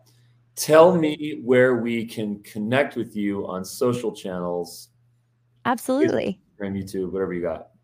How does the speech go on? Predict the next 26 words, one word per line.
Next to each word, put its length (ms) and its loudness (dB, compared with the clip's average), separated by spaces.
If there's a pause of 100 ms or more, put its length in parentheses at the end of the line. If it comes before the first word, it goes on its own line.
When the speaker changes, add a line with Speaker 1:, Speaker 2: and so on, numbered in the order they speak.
(100)
Speaker 2:
Yeah, 400 2
yeah. 420 0
On, 480 2
definitely 380 0
on 120 0
LinkedIn, 720 0
it's 220 -4
Rachael, 540 0
R 220 2
A 140 0
C 260 -6
H 300 -4 (220)
A 200 2
E 340 0
L. 240 4
Don't 220 0
forget 260 -2
the 160 0
A 200 2
for 180 -2
awesome 420 -2
or 80 -10
you 140 -8
won't 260 -10
find 300 -6
me. 200 -8